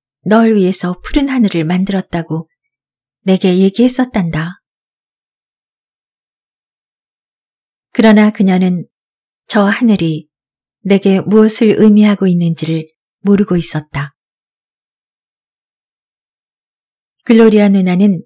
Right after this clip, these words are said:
내게 얼굴을 가까이 대고는 나의 손을 꼭 쥐고 다정하게 위로해 주었다.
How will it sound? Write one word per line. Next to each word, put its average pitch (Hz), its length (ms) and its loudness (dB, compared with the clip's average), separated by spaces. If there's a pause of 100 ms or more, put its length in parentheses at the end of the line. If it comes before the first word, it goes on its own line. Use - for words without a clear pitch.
내게 190 320 -2
얼굴을 190 460 -2
가까이 190 440 -4
대고는 156 440 -6 (640)
나의 185 300 0
손을 185 420 -2
꼭 220 280 -2
쥐고 160 440 -6 (460)
다정하게 190 600 -2
위로해 202 340 2
주었다. 147 540 -8